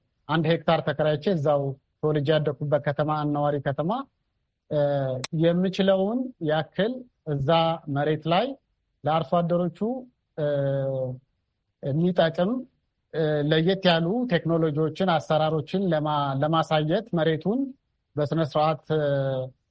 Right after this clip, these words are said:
መስራት ጀመርኩኝ። ስለዚህ እዛው ሆኜ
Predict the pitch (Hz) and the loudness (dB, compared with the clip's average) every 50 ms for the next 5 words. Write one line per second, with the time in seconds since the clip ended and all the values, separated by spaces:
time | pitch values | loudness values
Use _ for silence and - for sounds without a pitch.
0 | _ _ _ _ _ - 147 139 143 139 139 135 135 135 135 131 131 131 127 135 | _ _ _ _ _ -6 -2 0 0 2 2 0 0 0 0 0 0 -2 -2 0
1 | 147 160 156 - 175 170 165 139 160 160 156 160 151 143 - - 190 247 247 - | 0 0 2 4 4 4 4 4 2 2 2 2 0 -2 -2 -4 -4 -4 -4 -8
2 | _ - 147 139 139 139 139 139 139 156 147 151 151 143 147 175 190 190 165 151 | _ -6 -4 -2 -2 -2 -2 -2 -4 -2 -4 -2 -2 -2 -2 -4 -2 -2 -2 -2
3 | 139 135 165 160 160 147 160 160 156 165 | -2 0 0 0 0 0 -2 -2 0 0